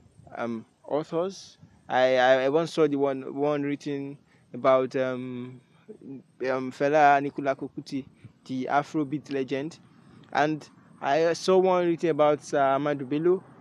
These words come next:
and others. So I d-, I don't remember the authors' names, but yeah, that's what a biography should look like. You analyze a person's life from step to step. But a, a, a, a typical biography,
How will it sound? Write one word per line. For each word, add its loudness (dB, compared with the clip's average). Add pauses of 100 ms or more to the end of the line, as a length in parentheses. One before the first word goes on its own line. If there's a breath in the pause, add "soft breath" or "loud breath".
(320)
and -4
others. 0 (140)
So 2 (200)
I 4
d-, -4
I 4
don't 4
remember 6
the 2
authors' 2
names, -2 (160)
but 2 (360)
yeah, 6 (300)
that's 6
what 2
a 0
biography 6
should -4
look -2
like. 2 (340 loud breath)
You 8
analyze 8
a 0
person's 4
life 4 (340)
from 0 (120)
step 8 (600)
to -14
step. 4 (400)
But 2
a, 2
a, -4
a, 0
a 2
typical 4
biography, 4